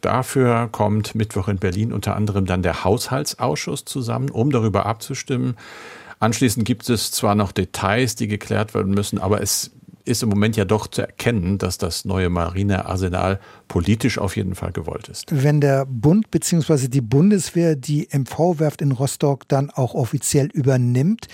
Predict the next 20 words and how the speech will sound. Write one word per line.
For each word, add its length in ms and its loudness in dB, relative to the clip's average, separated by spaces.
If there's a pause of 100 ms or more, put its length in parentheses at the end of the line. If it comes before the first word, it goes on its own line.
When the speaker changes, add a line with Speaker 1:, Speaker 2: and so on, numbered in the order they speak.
(360)
Speaker 2:
dann 360 0
wird 360 2
auch 320 0
das 240 0
Personal 680 4
übernommen. 540 2
Oder, 380 4
oder 180 4
wie 120 0
ist 160 0
da 100 2
die 100 0
Vorstellung 640 0
und 160 2
wie 80 4
viele 220 0
Beschäftigte 640 -4
werden 180 0
überhaupt 220 -4
benötigt? 500 -6